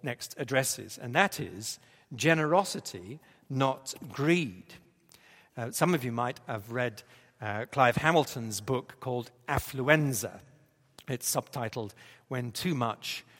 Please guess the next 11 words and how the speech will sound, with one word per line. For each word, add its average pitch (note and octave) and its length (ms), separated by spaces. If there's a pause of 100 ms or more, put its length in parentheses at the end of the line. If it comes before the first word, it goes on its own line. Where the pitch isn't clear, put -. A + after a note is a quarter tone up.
(200)
Is A#2+ 240
Never B2+ 520 (100)
Enough." - 580 (920)
And D3 160
he B3 100
says, A2+ 500 (760)
"In E3+ 200
rich C#4 220
countries D3 520
today, G#2 680 (680)
consumption E3 1000